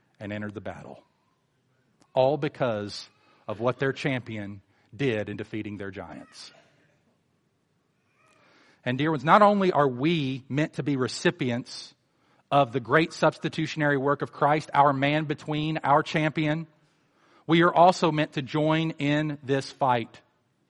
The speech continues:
We share the promise that God himself will soon crush Satan under our feet. Romans sixteen twenty.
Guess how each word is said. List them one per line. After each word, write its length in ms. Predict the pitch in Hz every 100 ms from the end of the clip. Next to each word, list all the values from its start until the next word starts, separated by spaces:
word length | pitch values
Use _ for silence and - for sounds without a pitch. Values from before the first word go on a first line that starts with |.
| _ _ _ -
We 140 | 160
share 360 | - - 175 208
the 100 | 202
promise 460 | - 165 165 165
that 140 | - 127
God 220 | 156 170
himself 460 | 180 - 170 160 -
will 120 | 147
soon 420 | - 175 185 180
crush 300 | - 180 165
Satan 580 | - 190 185 - 131 139 _ _ _ _ -
under 320 | 175 175 180 -
our 260 | 180 196
feet. 460 | - 160 110 - - _ _ _ _ _ _ _ _ _ _ _ _ -
Romans 340 | 131 139 120
sixteen 440 | - 127 - 135
twenty. 400 | - 143 123 98